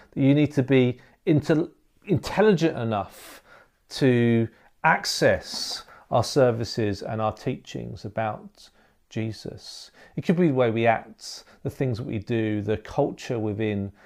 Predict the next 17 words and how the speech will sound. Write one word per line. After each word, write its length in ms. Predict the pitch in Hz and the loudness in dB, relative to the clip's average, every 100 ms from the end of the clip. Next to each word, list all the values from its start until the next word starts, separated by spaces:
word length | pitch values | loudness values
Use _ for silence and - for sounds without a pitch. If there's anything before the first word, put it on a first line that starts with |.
| _ - | _ -8
a 100 | 110 | -8
church 800 | - - 127 101 - - - - _ _ | -6 -2 0 0 -4 -16 -20 -20 _ _
that 120 | - | 0
actually 440 | 170 196 - 160 151 | 0 0 -4 -2 0
prevents 720 | 147 131 143 135 131 - - | 0 2 2 0 -2 -12 -20
people 460 | - 139 123 117 107 | -6 -6 -4 -6 -6
from 260 | - 107 | -8 -10
coming 500 | - 120 113 107 104 - _ _ | -6 -6 -4 -6 -8 -12 _ _
to 80 | - | -6
Jesus. 400 | 120 135 117 101 | 0 2 2 4
But 120 | 190 | 6
I 40 | 180 | 6
just 160 | 196 | 8
want 180 | 233 196 | 8 8
to 60 | - | 4
pick 220 | 190 180 | 6 8
up 280 | 135 - | 8 6